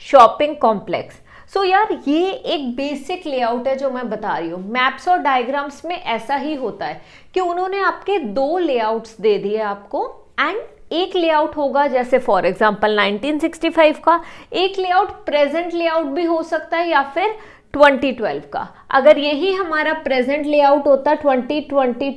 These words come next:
टू का, तो फिर हम प्रेजेंट टेंस यूज़ करते, and यही अगर हमारा लेआउट वो हमें ट्वेंटी थर्टी का कुछ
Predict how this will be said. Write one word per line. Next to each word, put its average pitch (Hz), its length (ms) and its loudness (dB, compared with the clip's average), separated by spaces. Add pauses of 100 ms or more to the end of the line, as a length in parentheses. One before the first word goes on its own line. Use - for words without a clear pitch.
टू 302 200 0
का, 311 240 4 (500)
तो 285 100 8
फिर 330 240 2
हम 311 340 -2
प्रेजेंट 220 500 2
टेंस 247 300 0
यूज़ 254 300 -2
करते, 277 360 0 (1900)
and 285 200 0
यही 294 380 4
अगर 302 260 4
हमारा 285 400 -2
लेआउट 269 460 0
वो 269 80 0
हमें 277 260 0
ट्वेंटी 269 480 -2 (120)
थर्टी 269 360 0
का 294 120 4
कुछ 285 220 -2